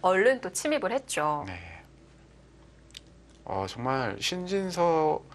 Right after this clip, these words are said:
Speaker 2: 구단의 반격 놀랐습니다. 항상 전투는 이세돌 구단이 먼저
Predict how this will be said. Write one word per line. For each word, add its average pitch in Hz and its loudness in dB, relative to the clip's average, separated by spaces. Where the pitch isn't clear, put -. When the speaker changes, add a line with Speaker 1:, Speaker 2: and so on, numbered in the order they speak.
Speaker 2:
구단의 147 0
반격 120 0
놀랐습니다. 107 -2
항상 165 4
전투는 147 0
이세돌 175 2
구단이 165 0
먼저 110 2